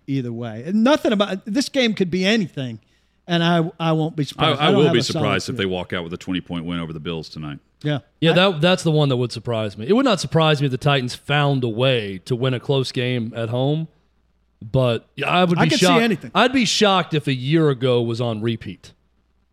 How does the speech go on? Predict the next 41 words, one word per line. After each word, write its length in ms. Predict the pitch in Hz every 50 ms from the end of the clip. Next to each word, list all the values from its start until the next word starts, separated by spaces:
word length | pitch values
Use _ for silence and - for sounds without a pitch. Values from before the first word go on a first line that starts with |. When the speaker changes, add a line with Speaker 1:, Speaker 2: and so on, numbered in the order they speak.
| _ _ _ _ _
Speaker 3:
where 140 | - 135 135
no 160 | 139 147 151
one 200 | 151 147 143 139
was 120 | 135 131 127
expecting 400 | 127 - - 151 143 135 - 131
the 80 | 127
Titans 300 | - - 135 131 120 113
to 60 | 123 113
do 200 | 127 135 131 127
anything 520 | 123 120 113 - - 123 117 113 113 113
with 100 | 113 117
everything 380 | 131 139 135 135 123 131 135 127
against 360 | 120 107 120 127 123 120 -
them, 200 | 123 117 113 113
and 200 | - 117 123 120
they 140 | 117 113 107
blew 400 | 98 - 120 123 131 139 139 135
the 140 | 117 120 107
Bills 420 | - 123 127 123 120 117 98 117
out. 340 | 120 120 127 135 139 - _ _ _ -
Speaker 2:
They 180 | - 131 135 127 -
Speaker 3:
I'd 200 | 165 190 202 180
be 100 | 214 190
shocked 440 | - - - 190 175 165 156 - 147
if 100 | 135 -
we 100 | 143 139
see 200 | - - 151 139
that 220 | 127 127 123 110
for 100 | - 123
a 60 | 120 110
second 260 | - 131 117 - 113
Speaker 2:
They 120 | 127 123
Speaker 3:
straight 120 | 117 123 120
Speaker 2:
had, 100 | 113 107
Speaker 3:
season. 100 | 120 110
Speaker 2:
they 100 | 113 107
had 160 | 110 95 -
two 180 | - 147 139 131
picks 360 | - - 170 160 - - -
last 340 | 139 139 139 139 135 - -
year. 320 | 131 127 135 139 143 -